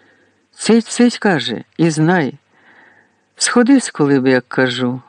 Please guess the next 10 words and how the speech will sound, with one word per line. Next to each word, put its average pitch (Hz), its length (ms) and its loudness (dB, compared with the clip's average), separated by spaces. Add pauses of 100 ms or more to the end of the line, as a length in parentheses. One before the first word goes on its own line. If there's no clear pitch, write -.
(140)
коли 131 200 2
зможеш, 123 560 -4 (100)
і 175 100 0
щоднині 143 840 0 (380)
похарчуй, 226 720 0
пороби, 139 640 -2 (120)
що - 240 -2
треба, 151 460 -2 (580)
попести, 214 640 0
Тетянко, 190 720 -2